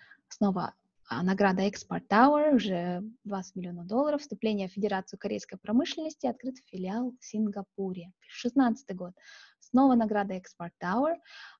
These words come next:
открыт филиал в Малайзии, церемония закладки первого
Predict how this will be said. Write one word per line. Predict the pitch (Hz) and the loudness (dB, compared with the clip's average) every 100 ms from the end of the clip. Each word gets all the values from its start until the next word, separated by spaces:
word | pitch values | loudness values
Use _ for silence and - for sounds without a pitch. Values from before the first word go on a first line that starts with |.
| - | -12
открыт | 196 - 220 - | -10 2 2 2
филиал | 196 190 175 185 | -4 -2 -4 -2
в | |
Малайзии, | 214 247 208 185 180 208 277 320 | 0 0 0 -4 -2 0 0 -2
церемония | - 220 208 190 185 180 180 175 185 185 | -4 -2 0 0 -2 -4 -6 -8 -8 -10
закладки | 185 190 185 | -6 -6 -6
первого | 185 185 175 175 | -8 -8 -6 -8